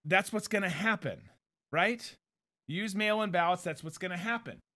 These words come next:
But my point in not bringing it up as much this week is, one, we don't have as many documented incidents of it. But moreover, it honestly, it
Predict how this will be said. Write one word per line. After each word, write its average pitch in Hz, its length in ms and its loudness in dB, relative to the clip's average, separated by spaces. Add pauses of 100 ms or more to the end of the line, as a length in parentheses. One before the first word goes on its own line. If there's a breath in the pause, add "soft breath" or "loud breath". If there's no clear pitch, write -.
(180)
But 185 140 0
my 208 200 4
point 214 400 2
in 165 140 0
not 165 220 0
bringing 170 300 0
it 147 80 4
up 175 160 6
as 147 120 -4
much 143 220 -2
this 127 220 -4
week 131 200 -2
is, 123 100 -4
one, 180 220 2
we 175 80 4
don't 170 200 0
have 156 220 -2
as 127 140 -8
many 147 440 -2 (1120)
documented 151 880 -2
incidents 139 500 -4
of 92 160 -6
it. 85 80 -14 (560)
But 190 140 2
moreover, 220 580 4
it 180 220 0
honestly, 214 600 -2 (720)
it 170 120 -2